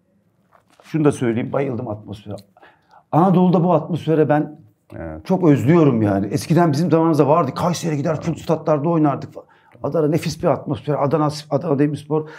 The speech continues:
Speaker 1: harika bir oyun keyfi onlarda, seyir keyfi olan bir takım. Montella'ya da tebrikler, bir kere daha tebrikler. Ve bu takıma karşı bir sıfır geriye düşüyorsunuz ve dört bir galip geliyorsunuz.
Speaker 2: Evet.
Speaker 1: Hocam,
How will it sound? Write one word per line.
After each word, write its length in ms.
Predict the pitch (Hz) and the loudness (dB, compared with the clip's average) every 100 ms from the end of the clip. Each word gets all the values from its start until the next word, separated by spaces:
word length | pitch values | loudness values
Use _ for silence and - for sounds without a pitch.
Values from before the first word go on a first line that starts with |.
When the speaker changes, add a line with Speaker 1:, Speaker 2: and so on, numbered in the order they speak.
| - - | -20 -10
Speaker 1:
harika 500 | - 175 175 180 156 | -2 0 2 2 2
bir 60 | |
oyun 220 | 170 151 156 | 4 4 4
keyfi 320 | 151 143 147 | 2 2 0
onlarda, 340 | 143 139 139 | -2 -2 -4
seyir 320 | 139 147 156 | -2 0 0
keyfi 240 | 151 139 139 | 0 -2 -2
olan 280 | 135 131 123 | -4 -4 -4
bir 80 | |
takım. 340 | 139 123 135 131 - _ - | -4 -4 -4 -8 -16 _ -8
Montella'ya 420 | 180 165 170 156 | -2 0 2 2
da 80 | 151 | 2
tebrikler, 500 | 151 147 160 147 143 | 0 -2 0 2 2
bir 60 | 127 | 0
kere 240 | 147 123 | -2 -2
daha 140 | 131 | -2
tebrikler. 560 | 123 127 110 110 156 151 - - - - - - _ _ - | -4 -4 -6 -2 -2 -2 -10 -20 -20 -20 -20 -20 _ _ -2
Ve 100 | 202 | 0
bu 80 | 233 | 2
takıma 320 | 147 143 120 | 0 0 0
karşı 280 | 135 135 - | -2 -2 -6
bir 60 | |
sıfır 220 | - - | -6 -6
geriye 360 | 139 110 98 95 | -4 0 0 -2
düşüyorsunuz 560 | - 98 107 - - _ - | -6 -14 -12 -12 -14 _ -6
ve 140 | 90 | 0
dört 240 | 165 165 | 0 0
bir 80 | 147 | -2
galip 360 | 113 90 92 - | -2 -4 -8 -10
geliyorsunuz. 460 | 67 - - - - | -16 -16 -20 -18 -14
Speaker 2:
Evet. 180 | 50 - | -12 -10
Speaker 1:
Hocam, 280 | 98 92 | -8 -8